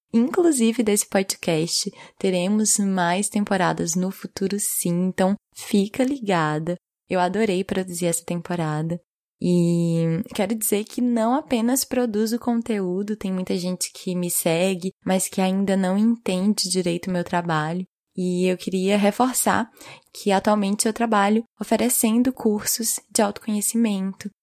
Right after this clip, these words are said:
E eu já tenho um curso sobre prazer e sexualidade feminina, que é o Jardim das Delícias,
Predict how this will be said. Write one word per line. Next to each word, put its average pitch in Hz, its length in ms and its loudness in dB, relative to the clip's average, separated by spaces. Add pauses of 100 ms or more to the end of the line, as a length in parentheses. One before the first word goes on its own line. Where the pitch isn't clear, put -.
E 180 140 0
eu 180 100 2
já 190 160 2
tenho 190 240 0
um 190 60 0
curso 175 440 -4
sobre 170 340 0
prazer 165 360 0
e 156 40 -2
sexualidade 156 720 -4
feminina, 208 640 0
que 202 100 -6
é 175 60 0
o - 20 0
Jardim 165 320 -4
das 160 220 -2
Delícias, 190 720 -4